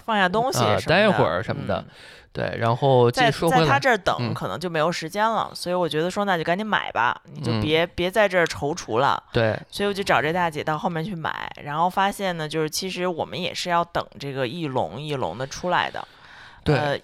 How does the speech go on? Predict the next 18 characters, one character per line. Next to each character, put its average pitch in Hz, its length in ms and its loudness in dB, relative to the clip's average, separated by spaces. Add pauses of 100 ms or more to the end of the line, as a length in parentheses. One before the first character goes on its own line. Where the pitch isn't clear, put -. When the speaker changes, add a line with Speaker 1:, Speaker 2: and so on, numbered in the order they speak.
(140)
Speaker 1:
他 254 140 -2
这 240 100 -4
个 240 100 2
一 240 140 -4
炉 175 180 -2
烤 - 260 -4
鸭， 160 200 2
我 151 160 0
觉 117 180 -6
得 160 140 -2
差 175 220 -4
不 147 80 -6
多 175 120 -2
有 135 140 0
十 147 300 -4
只 196 200 -6
左 - 240 -6
右。 101 280 -4